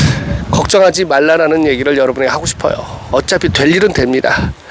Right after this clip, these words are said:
케세라세라라는 게 있어요. 케세라세라, 케세라세라. 이거를 사람들이 잘못 해석합니다.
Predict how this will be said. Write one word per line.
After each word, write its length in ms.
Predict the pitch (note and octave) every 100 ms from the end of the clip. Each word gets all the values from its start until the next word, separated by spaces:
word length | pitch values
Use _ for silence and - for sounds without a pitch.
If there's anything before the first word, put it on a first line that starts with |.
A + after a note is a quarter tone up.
| - - - - -
케세라세라라는 920 | - C4+ - B3+ A#3+ A3 G#3 E3+ D#3
게 60 | C3+
있어요. 160 | - A2+
케세라세라, 880 | - - - E3+ F#3 D3 B2 - - -
케세라세라. 960 | F3 E3+ F#3+ E3 - - - - - - - - - - -
이거를 360 | E3 G3+ F#3+
사람들이 380 | F#3 A3+ A3 E3+
잘못 340 | - C#3 G3 G#3
해석합니다. 580 | F3 D3+ B2+ D3+ D#3